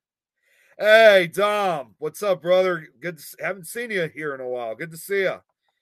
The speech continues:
Hello, Charles. I'm doing just fine. Okay. Anyways, enough with the scaring. <laughs> Continuing forward.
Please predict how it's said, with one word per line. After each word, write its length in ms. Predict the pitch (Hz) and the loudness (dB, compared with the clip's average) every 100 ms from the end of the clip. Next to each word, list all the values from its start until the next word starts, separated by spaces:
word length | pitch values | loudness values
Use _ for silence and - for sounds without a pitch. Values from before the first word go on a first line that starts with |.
| _ _ _ _ _ _ - | _ _ _ _ _ _ -6
Hello, 220 | 156 156 | -2 -2
Charles. 540 | - 160 175 190 165 | -4 -2 0 0 -2
I'm 100 | 160 | -8
doing 300 | 135 151 143 | -10 -12 -10
just 280 | 127 156 - | -6 -6 -8
fine. 360 | 147 131 107 101 _ _ _ _ _ _ _ _ _ _ _ _ _ _ 123 | -10 -10 -12 _ _ _ _ _ _ _ _ _ _ _ _ _ _ _ -16
Okay. 460 | 120 123 95 - _ _ | -14 -14 -16 -18 _ _
Anyways, 420 | 160 143 123 113 156 | -10 -8 -8 -10 -6
enough 380 | 185 202 185 | -2 2 2
with 140 | 160 113 | 0 -10
the 80 | 127 | -10
scaring. 640 | - 143 120 95 107 160 - - 554 - | -12 -8 -8 -8 -12 -16 -16 -18 -10 -4
<laughs> 400 | 180 233 - 233 - - - - - - - 190 _ _ _ - 185 196 180 175 170 - _ | -2 -2 -2 -4 -4 -6 -4 -6 -6 -8 -8 -12 _ _ _ -20 -20 -20 -20 -16 -16 -18 _
Continuing 580 | 202 160 254 233 214 190 | -6 -4 -2 0 0 0
forward. 500 | 170 170 135 113 | 0 2 2 -2